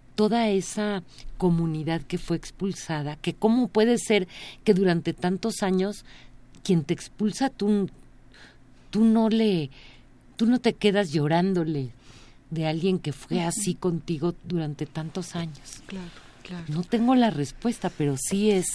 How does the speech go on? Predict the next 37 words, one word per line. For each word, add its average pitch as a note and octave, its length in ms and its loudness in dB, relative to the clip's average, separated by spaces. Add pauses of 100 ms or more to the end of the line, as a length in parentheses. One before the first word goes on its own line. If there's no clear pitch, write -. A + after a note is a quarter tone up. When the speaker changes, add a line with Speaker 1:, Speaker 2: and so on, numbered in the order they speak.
(300)
Speaker 2:
Bueno, A#3 280 -4
Speaker 1:
sí G3+ 240 2
Speaker 2:
es G#3 80 0
Speaker 1:
es - 80 -4
algo G3+ 240 2
que F3+ 160 2
llama E3+ 260 2
mucho F3 320 -2
la F3 120 0
atención, D3 540 -4
Speaker 2:
Ujú, - 260 -12
ujú. G#3+ 80 -10 (140)
Speaker 1:
sobre D#3+ 300 6
todo G#3 420 2 (320)
que E3+ 140 2
esa F3 220 0
lengua F#3 480 2 (840)
Speaker 2:
Ujú. F#3+ 100 -8 (640)
Speaker 1:
se - 200 -4
haya E3+ 180 2
mantenido D#3 680 0
viva D3+ 340 -4
durante C#3 640 -4 (520)
tantas G3+ 600 0
generaciones. D#3+ 760 0
Digo, D#3+ 200 0
tú G3 220 0
ve F#3+ 260 6 (360)
lo E3+ 160 4
que E3+ 120 0
le D#3 120 2
pasa E3+ 280 -2
a F#3+ 40 2
los D#3+ 220 2
migrantes D3+ 720 -2 (300)
mexicanos D#3 800 -2
que, C3+ 260 -4